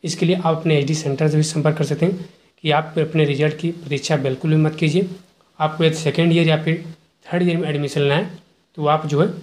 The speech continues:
अपना admission ले सकते हैं, उसमें आपका result का कोई भी मामला नहीं है, यानी उसमें यदि आपका result नहीं आया तो भी आप admission ले सकते हैं, ठीक है। ऐसी कोई बात नहीं है कि यदि आपका result नहीं आया तो अपना admission नहीं ले सकते।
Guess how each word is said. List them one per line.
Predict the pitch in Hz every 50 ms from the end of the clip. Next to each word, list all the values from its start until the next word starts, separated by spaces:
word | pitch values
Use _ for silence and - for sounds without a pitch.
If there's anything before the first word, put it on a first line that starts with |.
| - _ _ -
अपना | 151 - - 160 156 143
admission | 139 143 143 135 - 160 143
ले | 135 143 156
सकते | 156 - 151 151 - 180
हैं, | 214 - - - - _ _ -
उसमें | 160 - - 170 156
आपका | 151 156 - - 151
result | 139 139 139 156 160 156 156
का | 170 190 180 - - - _ _ _ _ _ _ -
कोई | 151 156 147
भी | 143 143
मामला | 143 139 135 131 139 156 165
नहीं | 156 139 143 147 147
है, | 165 180
यानी | 160 147 151
उसमें | 143 - - 160 147
यदि | 143 135 131 - 160
आपका | 147 - - 151
result | 143 139 147 147 143 - 147
नहीं | 143 160 165
आया | 143 147 180 180 - - - _ _ _ _ _ -
तो | 156 139
भी | 151 160 151
आप | 147 151 156 147
admission | 139 139 139 135 131 - 160
ले | 139 143 139
सकते | 147 143 - - 165
हैं, | 190 - - - - _ _ -
ठीक | 214 185
है। | 220 - - -
ऐसी | 156 139 - 160 147
कोई | - 156 165 160
बात | 156 151 151 - 156
नहीं | 151 156
है | 185
कि | 185 - - - - _ _ - 156
यदि | 139 151
आपका | 147 147 - 160
result | 147 135 147 147 - -
नहीं | 143 143 143
आया | 139 165
तो | 185 170 147
अपना | 135 - - 143
admission | 135 131 131 131 - - 185 175
नहीं | 147 139 143
ले | 143 135
सकते। | - 156 165 196 208